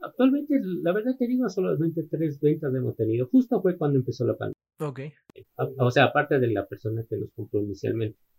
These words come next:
Speaker 1: Entonces, la otra persona que nos ha, nos ha estado comprando son aquellos que reparan bombas para,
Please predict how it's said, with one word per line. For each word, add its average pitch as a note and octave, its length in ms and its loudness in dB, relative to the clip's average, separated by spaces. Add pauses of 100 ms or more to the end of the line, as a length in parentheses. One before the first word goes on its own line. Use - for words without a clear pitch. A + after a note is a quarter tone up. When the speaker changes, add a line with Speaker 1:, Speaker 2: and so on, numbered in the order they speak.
(180)
Speaker 1:
Entonces, C3 280 4
la B2+ 100 6
otra D3+ 200 -2
persona D3 340 0
que C#3 80 0
nos B2+ 140 2
ha, C3 120 -2 (100)
nos B2 220 4
ha A#2 40 0
estado D#3 300 -2
comprando C#3+ 500 0
son B2+ 640 0
aquellos C3 400 2
que B2+ 120 2
reparan G#2+ 920 -2
bombas A2+ 400 2 (380)
para, G2+ 280 -2